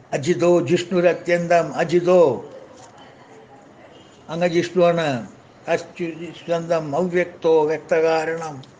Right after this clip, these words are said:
അല്ലേ? അങ്ങനെ ഇന്നലെ പറഞ്ഞ പോലെ contradicting ടേംസ് ആയിട്ട് ഇങ്ങനെ പോവും. അപ്പൊ അദ്ദേഹം അജിതൻ, അപരാജിതൻ.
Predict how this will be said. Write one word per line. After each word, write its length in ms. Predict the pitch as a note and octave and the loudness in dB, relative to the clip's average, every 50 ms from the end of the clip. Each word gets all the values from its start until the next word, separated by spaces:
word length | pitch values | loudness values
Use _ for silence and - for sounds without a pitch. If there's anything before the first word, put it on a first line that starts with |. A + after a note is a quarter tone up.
| - - _ - | -20 -20 _ -12
അല്ലേ? 180 | A3+ E3+ A2+ - - D3 | -10 -10 -10 -12 -16 -12
അങ്ങനെ 300 | D#3+ E3 E3+ F3+ F3+ - - - - - - - - - | -10 -6 -6 -6 -6 -8 -14 -20 -20 -20 -20 -20 -20 -20
ഇന്നലെ 460 | - - - - - - E3+ E3+ F3 | -20 -20 -20 -20 -10 -6 -2 -2 0
പറഞ്ഞ 260 | E3+ F3 E3 F3 F3 | 0 0 0 0 0
പോലെ 200 | E3+ F3 F3 F#3+ | 0 0 0 0
contradicting 640 | F#3 F3+ E3 E3+ E3+ F3 E3+ F3 D#3+ - - F#3 F3 - | 0 -2 -2 -2 -2 -4 -4 -6 -10 -8 -8 -8 -2 0
ടേംസ് 280 | F3 E3 E3 E3 - F3+ | 0 0 0 0 0 0
ആയിട്ട് 200 | E3 E3+ D#3 E3 | 0 0 0 -4
ഇങ്ങനെ 200 | D#3+ E3 E3 D#3 | -6 -6 -8 -8
പോവും. 220 | - D#3 D3+ C#3+ | -6 -6 -6 -4
അപ്പൊ 160 | C#3+ - F3+ | -2 0 0
അദ്ദേഹം 440 | E3+ D#3 F3 F3 G3 G#3+ G#3 G3+ - | 0 2 4 4 4 2 2 -2 -4
അജിതൻ, 460 | E3 F3 C#3+ E3+ F3 G3 F#3+ D#3+ A#2+ - - - - - - - D3 | -4 -4 -4 -4 -2 0 0 -2 -2 -8 -14 -20 -20 -20 -14 -8 -6
അപരാജിതൻ. 840 | D#3+ D3 F3+ F3+ F3+ F#3+ G3 G3 G3+ G3 F3 G3 F#3 F#3 D3+ A#2+ G2+ | 0 2 2 2 4 2 2 2 2 2 2 2 2 2 0 0 -4